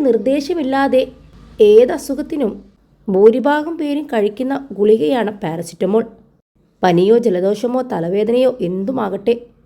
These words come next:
എന്തിനും ആദ്യം എടുത്ത് കഴിക്കുന്ന ഒന്നാണ് പാരസിറ്റമോൾ. ഇന്ത്യക്കാർ ഡോളോ അറുന്നൂറ്റി അൻപത് കഴിക്കുന്നത് കാഡ്ബറി ജെംസ് പോലെയാണെന്നാണ് ഒരിക്കൽ യു എസ് ആസ്ഥാനമായുള്ള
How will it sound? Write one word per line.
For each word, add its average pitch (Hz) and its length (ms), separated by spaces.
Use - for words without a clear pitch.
എന്തിനും 294 440
ആദ്യം 302 340
എടുത്ത് 285 260
കഴിക്കുന്ന 269 380
ഒന്നാണ് 190 340
പാരസിറ്റമോൾ. 175 580
ഇന്ത്യക്കാർ 392 380
ഡോളോ 370 280
അറുന്നൂറ്റി 330 420
അൻപത് 240 320
കഴിക്കുന്നത് 262 440
കാഡ്ബറി 220 500
ജെംസ് 285 300
പോലെയാണെന്നാണ് 269 680
ഒരിക്കൽ 185 300
യു 190 100
എസ് 254 160
ആസ്ഥാനമായുള്ള 247 640